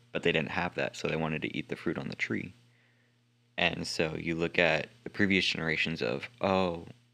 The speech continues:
everybody went to church, everybody was on fire, everybody was great. And then they realized, "Oh, but we don't have the freedom that the Ten Commandments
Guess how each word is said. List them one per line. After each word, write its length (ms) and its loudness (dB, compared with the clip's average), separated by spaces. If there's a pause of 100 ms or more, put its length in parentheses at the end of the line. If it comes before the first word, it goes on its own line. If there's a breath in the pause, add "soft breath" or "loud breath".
(100)
everybody 480 2
went 140 -4
to 80 -4
church, 640 2 (760 soft breath)
everybody 680 2
was 240 -4
on 120 -2
fire, 640 -2 (160)
everybody 320 2
was 140 -2 (180)
great. 420 0 (840)
And 180 4
then 460 0 (800)
they 160 2
realized, 600 -2 (140)
"Oh, 240 -4 (600)
but 100 4
we 120 4
don't 180 0
have 460 -2 (720 soft breath)
the 80 2
freedom 600 2
that 140 0
the 100 2
Ten 260 0
Commandments 880 0